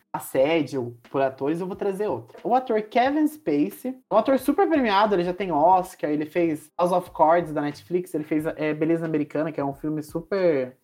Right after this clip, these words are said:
conhecido. Olha, ele foi convidado pra fazer um filme sobre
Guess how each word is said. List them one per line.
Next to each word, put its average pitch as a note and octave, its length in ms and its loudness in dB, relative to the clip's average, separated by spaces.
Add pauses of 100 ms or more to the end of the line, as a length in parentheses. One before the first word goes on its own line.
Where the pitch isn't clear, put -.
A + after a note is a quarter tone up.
conhecido. D#3+ 640 -6 (140)
Olha, G#3+ 460 6
ele F#3 240 4
foi B3 260 4
convidado A#3 800 4
pra B3 160 -2
fazer A3+ 260 -4
um D4 140 2
filme A3+ 540 -4
sobre G#3+ 600 -2